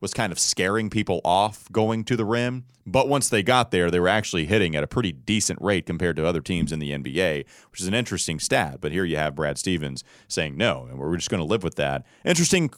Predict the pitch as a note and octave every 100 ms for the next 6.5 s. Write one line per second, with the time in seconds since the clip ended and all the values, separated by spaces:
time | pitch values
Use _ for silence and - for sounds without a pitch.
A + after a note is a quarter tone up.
0 | - - B2 B2 C3 B2 G#2 F#2+ E2+ D2+
1 | - E2 - F#2 E2+ D2+ - _ _ _
2 | - D2 G2 - G#2 - G#2 E2+ E2 A2+
3 | F#2 D#2 D#2 _ F2+ D#2+ F2 - - F#2
4 | D#2 F#2 F2 D#2+ - A2 D2 C#2+ C3 D3+
5 | - G#3+ D#3+ - D2+ C#2+ D#2 C#2 C2+ C2
6 | - - D#2 A#1+